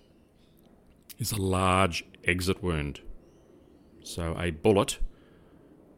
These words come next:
has travelled from, so she's obviously been hit in the front.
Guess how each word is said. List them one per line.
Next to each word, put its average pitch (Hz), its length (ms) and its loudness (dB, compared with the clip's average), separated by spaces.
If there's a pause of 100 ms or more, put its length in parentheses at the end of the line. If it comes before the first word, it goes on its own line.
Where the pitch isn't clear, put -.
(720)
has 82 460 -4
travelled 82 500 -2
from, 78 540 -2 (560)
so 85 180 -4
she's 90 180 -2
obviously 107 340 0
been 82 240 0
hit - 200 -2
in 92 100 -2
the 80 80 -4
front. 147 360 0